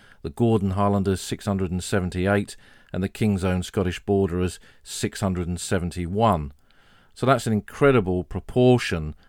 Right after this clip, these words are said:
of the twenty thousand just with those five regiments.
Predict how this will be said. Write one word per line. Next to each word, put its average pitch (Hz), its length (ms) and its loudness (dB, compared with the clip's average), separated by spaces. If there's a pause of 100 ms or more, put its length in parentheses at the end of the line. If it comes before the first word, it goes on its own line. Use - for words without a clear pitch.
(160)
of 87 100 -2
the - 80 -10
twenty 98 280 0
thousand 87 580 0
just 101 340 -2
with 92 140 0
those 95 220 0
five 92 440 -2
regiments. 95 680 -2